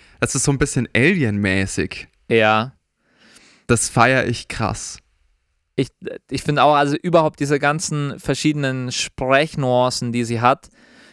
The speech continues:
Speaker 2: Ich meine, da bei diesen Sprechpassagen ist das auch echt, also das ist Freestyle von ihr, ne? Also wir haben uns über das Thema
Speaker 1: Ah.
Speaker 2: unterhalten. Ich habe gesagt, hey, es geht, es soll darum gehen,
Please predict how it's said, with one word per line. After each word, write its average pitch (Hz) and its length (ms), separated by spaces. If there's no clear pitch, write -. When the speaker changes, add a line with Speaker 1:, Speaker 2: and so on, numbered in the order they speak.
Speaker 2:
Ich - 140
meine, 139 360
da 143 180
bei 165 120
diesen 147 240
Sprechpassagen 147 1400
ist 147 160
das 156 160
auch 135 240
echt, 156 380
also 127 520
das 127 160
ist 135 120
Freestyle 120 600
von 104 200
ihr, 98 300
ne? 110 320
Also 120 240
wir 120 80
haben 139 140
uns 135 160
über 135 180
das 120 140
Thema 147 340
Speaker 1:
Ah. 147 100
Speaker 2:
unterhalten. 160 760
Ich - 80
habe 131 140
gesagt, 123 340
hey, 123 380
es - 200
geht, 131 300
es - 400
soll 131 340
darum 139 440
gehen, 135 500